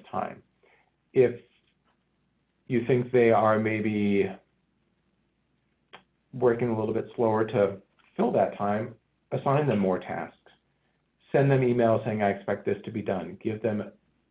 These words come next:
a due date. So you are manage-, managing them a little bit more hands-on,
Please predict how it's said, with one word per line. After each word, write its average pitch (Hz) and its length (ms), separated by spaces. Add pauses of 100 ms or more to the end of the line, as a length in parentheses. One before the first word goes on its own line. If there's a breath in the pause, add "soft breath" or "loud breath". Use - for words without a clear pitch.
(600)
a 117 120
due 120 180
date. 92 220
So 135 60 (140)
you 123 60 (160)
are 120 120 (340)
manage-, 120 580 (220)
managing 120 460
them 113 140 (180)
a 110 140
little 110 220
bit 101 100 (100)
more 95 120
hands-on, 92 500